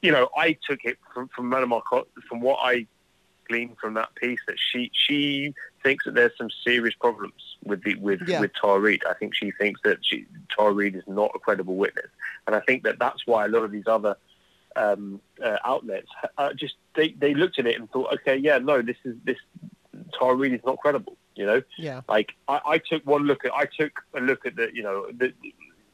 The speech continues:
Speaker 1: within half an hour of doing some investigation into who, who she was, immediately I thought, "Okay, you know what, this, this, this is, she's not, you know, she's crazy." Like,
Speaker 2: Well,
Speaker 1: she,
Speaker 2: yeah, and
Speaker 1: y-,
Speaker 2: it's,
Speaker 1: y-,
Speaker 2: it
Speaker 1: you look at her. I, I'm, I'm sorry.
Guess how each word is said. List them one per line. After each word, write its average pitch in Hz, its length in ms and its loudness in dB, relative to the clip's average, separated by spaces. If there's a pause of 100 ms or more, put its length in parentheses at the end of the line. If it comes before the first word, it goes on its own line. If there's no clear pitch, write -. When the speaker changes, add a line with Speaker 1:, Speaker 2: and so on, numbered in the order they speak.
(100)
Speaker 1:
within 131 380 -2
half 147 220 6
an 127 80 2
hour 113 240 2
of 98 120 -8
doing 104 220 -6
some 104 100 -10
investigation 98 720 -2
into 92 220 -8
who, 98 160 -4 (180)
who 104 120 0
she 98 120 -4
was, 95 300 2 (580)
immediately 113 600 2
I 87 180 -2
thought, 101 200 0
"Okay, 101 200 -2
you 101 140 -4
know 98 100 -2
what, 95 220 -4
this, 110 120 -4 (100)
this, 110 200 -8 (160)
this 110 240 -4
is, 98 180 -6
she's 107 320 2
not, 110 260 4 (880)
you 107 100 -6
know, 92 200 -8
she's - 300 0
crazy." 117 460 2 (120)
Like, 185 140 0
Speaker 2:
Well, 208 120 6
Speaker 1:
she, 214 100 2
Speaker 2:
yeah, 226 160 4
and 170 80 2
Speaker 1:
y-, 180 40 4
Speaker 2:
it's, 185 120 -2
Speaker 1:
y-, 254 160 -6
Speaker 2:
it 139 80 -2
Speaker 1:
you 131 120 4
look 135 160 4
at 113 120 0
her. 113 200 6 (1600)
I, 165 140 0
I'm, 139 180 0 (100)
I'm 123 100 -2
sorry. 131 220 2